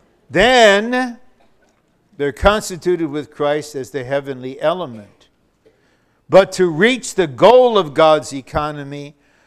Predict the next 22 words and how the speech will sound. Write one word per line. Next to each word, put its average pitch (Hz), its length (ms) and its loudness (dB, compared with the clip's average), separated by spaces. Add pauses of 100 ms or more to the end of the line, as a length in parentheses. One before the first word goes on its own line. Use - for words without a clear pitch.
(200)
the 165 160 0
believers 180 720 2
need 180 240 -6
to 151 160 -6
progress 156 960 -2 (180)
until, 170 920 0 (840)
and 147 200 -10
progress 175 640 2
is 175 240 -6
a 165 80 -8
key 214 340 -8
word. 131 640 -8 (1300)
I 196 180 6
believe 214 420 4
in 190 180 -2
the 185 100 -2
Lord 185 240 0
I 165 100 4
would 156 180 -4
be 139 140 -8
so 196 360 -2
happy 135 640 -8